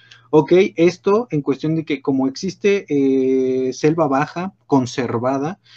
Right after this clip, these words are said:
que es, eh, de uso de suelo, uso de suelo forestal, por ende tenemos que hacer un estudio técnico justificativo, ¿no? Por lo que les mencionaba hace un rato. Ah, ojo,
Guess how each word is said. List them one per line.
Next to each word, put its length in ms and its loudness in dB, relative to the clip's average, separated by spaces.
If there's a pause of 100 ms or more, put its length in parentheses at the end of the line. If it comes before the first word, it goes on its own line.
(220)
que 340 -4
es, 260 -10
eh, 240 -4
de 80 -2
uso 200 0
de 80 -2
suelo, 360 -4
uso 280 0
de 80 0
suelo 240 -2
forestal, 580 -4 (260)
por 200 2
ende 220 2
tenemos 420 -4
que 100 -12
hacer 220 -6
un 100 -4
estudio 340 -6
técnico 440 -8
justificativo, 880 -12 (160)
¿no? 240 -4
Por 100 0
lo 100 -2
que 100 -8
les 120 -4
mencionaba 480 -4
hace 140 -10
un 100 -4
rato. 280 -2 (1400)
Ah, 1000 2 (1800)
ojo, 440 0